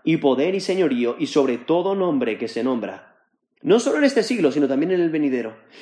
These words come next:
Y sometió todas las cosas bajo sus pies, y lo dio por cabeza sobre todas las cosas a la iglesia, la cual es su cuerpo, la plenitud de aquel que todo lo llena en todo".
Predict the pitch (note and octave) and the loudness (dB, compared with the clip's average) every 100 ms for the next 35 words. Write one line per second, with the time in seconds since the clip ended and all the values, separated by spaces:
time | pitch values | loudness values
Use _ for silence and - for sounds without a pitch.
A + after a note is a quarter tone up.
0 | - G#3 G3+ F3 G#3 B3 A#3+ G#3+ A#3+ A#3 | -6 2 4 4 4 4 4 2 2 2
1 | G3 F3+ F3 D#3+ D#3 - G3+ A3 F3+ D#3 | 2 2 0 0 -2 0 2 2 2 2
2 | F#3+ G3 D#3 D3 F#3 - - - E3+ D3 | 2 2 0 0 2 0 -2 -2 0 2
3 | C3+ C#3 F3 F3+ E3+ C3 - F3+ F3 E3+ | 0 0 0 0 0 -2 -2 -2 0 0
4 | E3+ C3+ C3 A#2+ C#3+ D3 D#3 D#3+ - - | 0 -4 -2 0 0 0 -2 -4 -8 -20
5 | - _ _ _ _ - E3 E3+ F#3+ G#3+ | -20 _ _ _ _ 4 6 6 6 4
6 | G#3 - G#3 G3+ A#3+ C#4+ - D3+ D#3 D#3 | 2 0 -2 6 6 6 4 4 4 4
7 | D3 D3 C#3+ G#3+ B3 F3 C#3 - G#3 G#3+ | 4 2 2 0 0 2 0 4 4 4
8 | G3+ D#3+ C#3 F3 G3 G3+ G3+ G3 D3+ C3+ | 2 0 0 0 0 2 2 2 2 0
9 | A#2+ D3 D3+ D3+ D3 - C3 C3 A#2 G2 | 2 0 -2 -2 -4 -4 -4 -2 -4 -6
10 | G2 | -8